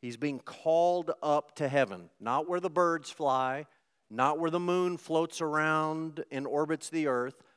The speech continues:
but he's being called up to the very presence of God. One of the things, uh, noted by Nancy Piercy is that when you read this vision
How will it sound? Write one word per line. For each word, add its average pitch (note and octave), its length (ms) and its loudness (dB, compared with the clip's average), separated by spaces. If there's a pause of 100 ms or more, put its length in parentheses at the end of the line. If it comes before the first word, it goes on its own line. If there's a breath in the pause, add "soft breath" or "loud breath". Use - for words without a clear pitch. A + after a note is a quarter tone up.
(180 soft breath)
but C3 80 -6
he's B2 120 -8
being D#3 260 -4
called D3 340 -4
up C#3 200 -2
to C#3+ 80 -10
the A#2+ 140 -6
very C3+ 400 -2
presence B2 720 -6
of F#2+ 180 -16
God. F#2 400 -6 (1400 loud breath)
One D3+ 300 -2
of G#3 100 2
the F3 120 2
things, C3 760 -8 (400)
uh, A#2 280 -10
noted D3 540 -2
by B2+ 200 2
Nancy C3+ 600 -6
Piercy B2+ 760 -8 (640)
is B2 840 -4 (480)
that B2+ 160 -2
when C#3+ 220 -6
you C#3+ 100 -4
read E3 380 -4
this E3+ 240 0
vision A#2+ 680 -4